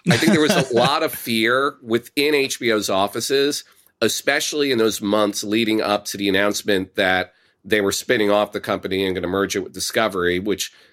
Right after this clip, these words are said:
that is May of twenty twenty-one. There was a lot of fear in a month or two or three leading up to that. Jason Kylar is starting to say things that are a little weird. Like,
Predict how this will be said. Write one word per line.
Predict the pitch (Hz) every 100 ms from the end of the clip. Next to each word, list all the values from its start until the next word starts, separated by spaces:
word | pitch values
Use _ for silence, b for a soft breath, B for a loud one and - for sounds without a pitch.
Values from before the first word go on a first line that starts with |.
| b -
that | 92 101 104 -
is | 101 90 95
May | 98 101 104 101 95
of | 98 87
twenty | - 107 92
twenty-one. | 104 92 87 107 110 104 98 90 92 b b b -
There | 135
was | 131
a |
lot | 123 135 143
of | 143
fear | - 131 120 113 104 98 - _ -
in | 113 107 104 101
a |
month | 104 113 131 135 127
or | 120
two | - - 113 110
or | 101
three | - 110 104
leading | 104 98 95
up | 98 -
to | 120
that. | 120 120 - _ _ _ _ _ _
Jason | 135 156 175
Kylar | 143 135 139 131 120 107
is | 101
starting | - 123 107
to | 95
say | - 110
things | 98 104 98 95
that |
are | 95
a | 95
little | 90 82
weird. | 92 95 82 73 80 - b b _
Like, | 107 101 98 95 - -